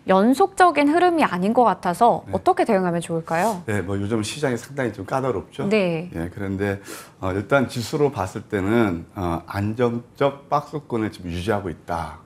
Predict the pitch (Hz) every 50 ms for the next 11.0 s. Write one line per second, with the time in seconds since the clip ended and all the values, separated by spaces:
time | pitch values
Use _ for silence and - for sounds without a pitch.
0 | - - - - 92 90 87 87 110 107 101 90 85 - 87 90 90 85 80 76
1 | 73 - - - - - - - - - - 104 104 131 139 120 110 - - 107
2 | 113 147 180 185 - 165 156 147 151 - 120 110 110 117 117 110 107 - 90 87
3 | 87 85 87 90 95 101 98 92 85 80 82 - - - - - - - - 143
4 | - 117 104 101 - - 120 117 113 - 147 139 131 123 117 - 95 90 92 104
5 | 98 87 87 90 90 90 - 151 165 170 170 - - 131 117 110 - - 110 98
6 | 82 82 85 85 82 82 95 98 95 90 85 85 - - - - - - - -
7 | - 180 175 175 170 165 156 143 139 - - - 104 98 101 104 101 98 92 90
8 | 90 87 82 - - 92 - - - 95 90 87 95 123 156 160 - 143 131 123
9 | 127 127 117 - - - 104 95 92 92 87 85 85 85 - - - - - -
10 | - - - 90 - - 117 107 98 95 92 90 90 82 92 98 98 90 85